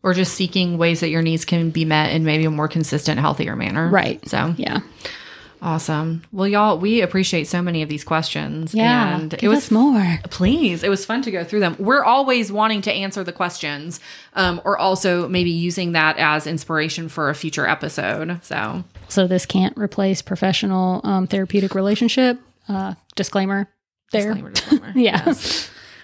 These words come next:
Speaker 1: All right. Are you, are you ready for the joke?
Speaker 2: I'm ready for the joke.
Speaker 1: Okay. <laughs>
Speaker 2: Hopefully you tell it in the right order.
Speaker 1: <laughs>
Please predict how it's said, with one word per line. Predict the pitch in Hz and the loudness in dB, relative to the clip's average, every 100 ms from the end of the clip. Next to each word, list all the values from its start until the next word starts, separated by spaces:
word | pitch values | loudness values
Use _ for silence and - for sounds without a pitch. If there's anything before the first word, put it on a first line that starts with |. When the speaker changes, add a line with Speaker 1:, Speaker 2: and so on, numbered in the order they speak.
| - _ | -20 _
Speaker 1:
All | 190 185 | 0 4
right. | 175 - | 2 0
Are | 175 | -2
you, | 190 185 170 - | 0 -2 -4 -2
are | 185 | 0
you | 190 247 | 2 2
ready | 202 175 160 170 | 2 2 2 0
for | - 160 | -4 -8
the | |
joke? | 147 - 110 220 | -6 -2 0 2
Speaker 2:
I'm | 202 | 2
ready | 180 180 | 4 2
for | 202 | 0
the | 101 | -4
joke. | - - - | -2 -4 -4
Speaker 1:
Okay. | 214 214 214 254 277 | -4 -6 -8 -6 -4
<laughs> | - 208 - 269 - - - - - - - - - | 0 0 0 -4 -8 -16 -14 -8 -8 -8 -12 -18 -4
Speaker 2:
Hopefully | 214 202 190 | -2 0 -2
you | |
tell | 202 185 | 0 -2
it | 180 | -2
in | |
the | 185 | -6
right | 185 - | -8 -8
order. | - | -6
Speaker 1:
<laughs> | - | 0